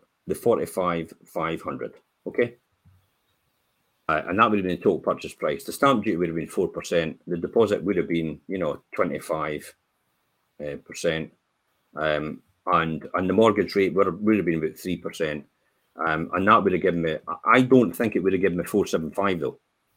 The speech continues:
I don't think I would have got that. Now, I got a tenant, it gave me four seven five.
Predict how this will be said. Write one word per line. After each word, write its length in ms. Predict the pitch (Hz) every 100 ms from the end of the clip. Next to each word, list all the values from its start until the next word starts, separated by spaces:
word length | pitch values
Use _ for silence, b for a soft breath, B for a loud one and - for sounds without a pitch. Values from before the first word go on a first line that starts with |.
| _ _
I 80 | 92
don't 240 | 107 104 -
think 220 | 113 101
I 40 |
would 120 | 90
have 80 | 82
got 160 | 101 82
that. 160 | 76
Now, 180 | 82 92
I 140 | 95 120
got 280 | 123 85 85
a 60 |
tenant, 420 | - 123 98 71 -
it 220 | 87 82 82
gave 160 | 95
me 100 | 90
four 320 | - - 123 113
seven 360 | - 98 87
five. 540 | - 113 95 69 65